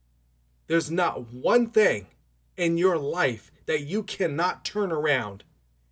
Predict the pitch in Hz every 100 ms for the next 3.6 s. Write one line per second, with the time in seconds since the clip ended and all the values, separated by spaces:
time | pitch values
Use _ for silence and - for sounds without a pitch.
0 | _ - 160 143 135 - 170 160 160 156
1 | _ _ _ _ _ _ _ - 120 127
2 | 117 120 110 - _ _ _ _ 156 139
3 | 127 120 135 240 254 127